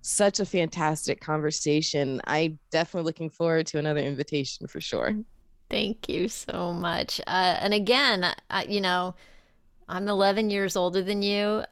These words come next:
Speaker 1: <laughs>
Speaker 2: I wanna be you when I grow up. I am
Speaker 1: <laughs>
Speaker 2: looking at your, at everything that you are accomplishing and stepping through whatever fear is there for you, and just with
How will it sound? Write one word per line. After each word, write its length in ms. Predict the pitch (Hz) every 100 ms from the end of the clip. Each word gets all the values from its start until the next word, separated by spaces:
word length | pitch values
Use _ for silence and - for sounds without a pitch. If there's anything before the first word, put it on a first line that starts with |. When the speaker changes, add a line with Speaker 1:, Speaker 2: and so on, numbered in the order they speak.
| -
Speaker 1:
<laughs> 200 | 285 285
Speaker 2:
I 160 | 180 185
wanna 300 | 185 185 190
be 200 | 190 185
you 160 | 185 185
when 120 | 180
I 100 | 180
grow 240 | 170 175 175
up. 340 | 175 180 180 185
I 240 | 180 175
am 600 | 175 170 180 175 170 170 -
Speaker 1:
<laughs> 100 | -
Speaker 2:
looking 560 | 196 196 214 226 220 202
at 240 | 180 -
your, 520 | 185 190 190 190 196 - - - -
at 160 | 202 -
everything 580 | 202 220 233 233 220 196
that 120 | 165
you 320 | 190 190 190
are 160 | 165 175
accomplishing 960 | 190 - 190 190 196 - 196 190 180
and 480 | - 170 170 170 -
stepping 460 | - 202 190 196 180
through 300 | - 196 185
whatever 360 | 180 180 185
fear 400 | - 185 180 180
is 180 | 175 160
there 280 | 180 175 175
for 180 | - 175
you, 640 | 170 175 170 170 170 - -
and 600 | 175 165 165 165 160 - -
just 360 | 185 175 -
with 380 | 175 175 - -